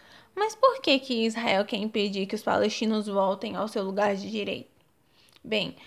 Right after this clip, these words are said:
a razão, ela é bastante explícita. Israel quer que os palestinos sejam minoria na região. Mesmo que a Palestina tivesse o seu próprio Estado, dentro do Estado de Israel, eles têm essa preocupação muito óbvia com o crescimento populacional da minoria árabe.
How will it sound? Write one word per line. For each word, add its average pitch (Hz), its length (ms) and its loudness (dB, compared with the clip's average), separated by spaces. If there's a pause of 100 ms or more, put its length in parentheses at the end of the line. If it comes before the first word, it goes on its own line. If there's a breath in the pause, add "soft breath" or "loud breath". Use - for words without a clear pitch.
(240 loud breath)
a 220 140 2
razão, 262 720 2
ela 226 260 4
é 247 80 4
bastante 262 420 0
explícita. 254 640 -4 (300 loud breath)
Israel 285 720 4
quer 320 360 0
que - 100 -8
os - 60 -6
palestinos 247 640 -2
sejam 330 420 0
minoria 311 400 2
na 294 80 2
região. 302 600 0 (520 loud breath)
Mesmo 339 380 4
que 320 60 -2
a 269 60 2
Palestina 226 640 0
tivesse 214 480 0
o 220 60 -4
seu - 160 -2
próprio 233 480 4
Estado, 226 560 2 (260 loud breath)
dentro 302 380 -2
do 240 80 -2
Estado 208 420 -4
de 202 120 -6
Israel, 208 360 2
eles 254 160 0
têm 339 260 -2
essa 302 200 -2
preocupação 254 720 0
muito 302 300 2
óbvia 233 500 6
com 214 140 -4
o 208 40 -4
crescimento 214 460 -6
populacional 214 720 -4
da 190 100 2
minoria 208 460 -2
árabe. - 420 -4